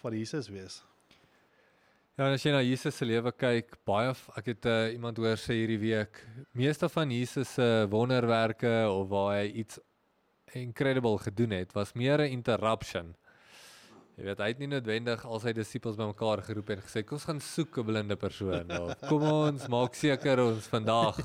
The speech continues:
Speaker 2: kry ons 'n melaats nie." Dit was op sy journey,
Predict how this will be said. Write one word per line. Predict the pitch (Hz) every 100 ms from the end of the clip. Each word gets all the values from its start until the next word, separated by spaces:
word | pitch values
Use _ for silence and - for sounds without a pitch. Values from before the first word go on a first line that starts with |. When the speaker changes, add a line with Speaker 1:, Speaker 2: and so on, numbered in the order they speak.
| - 160 - 139 - 131 - -
Speaker 2:
kry | 135 131
ons | 131 123
'n | 117
melaats | 107 104 107 101 -
nie." | 82 82 95
Dit | 107 110
was | 127 -
op | - 175
sy | - 175
journey, | 127 127 123 123 120 117